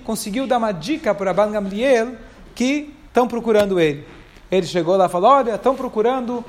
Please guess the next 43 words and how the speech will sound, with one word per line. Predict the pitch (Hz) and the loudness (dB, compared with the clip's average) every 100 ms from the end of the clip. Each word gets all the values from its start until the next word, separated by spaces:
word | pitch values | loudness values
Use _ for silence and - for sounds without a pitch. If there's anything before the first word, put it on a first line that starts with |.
| - 381 | -14 -6
o | 233 233 233 | -4 -4 -6
Aspasianos | 202 180 196 190 208 214 | -8 -8 -8 -4 -6 -6
que | - | -8
quer | 196 | -6
matar | 180 156 190 196 | -6 -2 -2 -2
o | 175 160 - | -6 -10 -4
Rabban | 165 175 | -2 -2
Gamliel." | 160 156 143 131 117 - - - - - | -4 -4 -4 -6 -10 -16 -20 -20 -20 -6
E, | 156 196 247 - | -2 -2 -4 -10
então, | - 165 | -6 -4
o | |
Rabban | 151 | -4
Gamliel | 151 151 180 | -4 0 0
entendeu | 180 160 156 170 | -2 -4 -2 -2
o | 170 | -4
que | |
estava | - 151 | -4 -4
acontecendo. | 147 135 131 151 139 170 - - - - - | -6 -10 -6 -4 -4 -6 -14 -20 -20 -12 -2
E, | 202 247 165 151 - - - | -2 -2 -8 -10 -16 -20 -8
e | 156 143 139 | -4 -2 -2
o | 131 | -4
que | 135 | -2
acontece | 175 202 202 220 262 - 202 - | -2 -2 2 2 2 -2 -6 2
é | 202 220 | 2 2
que | 214 | 0
o | |
Ra-, | 196 175 | 0 2
ele | 190 | -2
foi | 214 214 | -2 -2
falar, | 202 196 208 202 | 0 2 2 0
então | 202 202 | -2 -4
ele | |
foi | 185 196 | -2 -2
falar | 196 190 | 0 0
com | |
esse | 185 - | -4 -4
guarda. | 156 143 135 123 - - - - | 2 2 0 -6 -14 -20 -20 -2
E | 190 | 0
esse | 202 196 | 0 4
guarda | 214 214 | 4 4
falou | 196 196 | 0 -2
o | |
seguinte, | - 165 156 139 - | -4 -6 -6 -8 -14